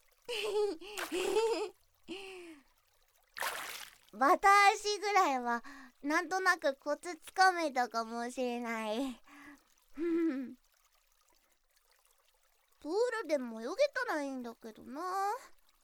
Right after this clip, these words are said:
でもさ、泳げないなんて恥ずかしくて言えないよ。ああ、クロー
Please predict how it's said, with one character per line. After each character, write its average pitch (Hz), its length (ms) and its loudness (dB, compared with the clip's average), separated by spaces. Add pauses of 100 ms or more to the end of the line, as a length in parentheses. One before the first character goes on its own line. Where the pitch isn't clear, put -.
(920)
で 196 200 -12
も 180 360 -18
さ、 294 80 -4 (1500)
泳 277 60 0
げ 370 60 2 (400)
な 392 160 4
い 427 280 0
な 330 160 4
ん 277 80 -6
て 254 380 -4 (720)
恥 220 180 -16
ず 262 80 -18
か 453 180 0
し - 100 -6
く 508 140 -4
て 240 160 -4
言 214 220 -8
え - 20 -6
な 330 120 -2 (180)
い - 20 -2
よ。 240 460 -6 (1600)
あ 330 960 0
あ、 - 20 2 (1000)
ク - 120 -4
ロ 415 80 4
ー 427 40 2